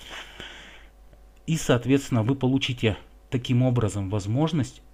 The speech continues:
обследовать любое количество, э, людей, то есть не быть привязанным к одному комплекту ключей,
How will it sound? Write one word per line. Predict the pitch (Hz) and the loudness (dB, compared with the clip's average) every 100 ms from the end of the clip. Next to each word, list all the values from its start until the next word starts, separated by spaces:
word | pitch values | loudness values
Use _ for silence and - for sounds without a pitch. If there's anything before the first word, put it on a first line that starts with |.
| - | -12
обследовать | 110 - - 123 110 101 | -10 -8 -2 0 0 -4
любое | 107 110 143 143 139 95 | -4 -2 0 4 2 2
количество, | - 110 170 - - - 87 - - - - - - - - - - - | -2 -2 -2 -4 -6 -8 -12 -12 -20 -20 -20 -20 -20 -20 -20 -20 -20 -12
э, | 101 98 101 - | -8 -6 -6 -4
людей, | 120 139 123 98 | -4 0 2 2
то | 92 | 0
есть | 107 - | -4 -4
не | 120 135 156 | -2 2 2
быть | 135 147 | 2 -2
привязанным | - 117 117 120 104 98 | 0 0 2 2 2 -2
к | 92 | -4
одному | 110 110 117 113 | -2 0 0 0
комплекту | 104 95 110 - - | -2 -4 -4 -4 -8
ключей, | - 95 - 175 180 | -6 -4 0 0 0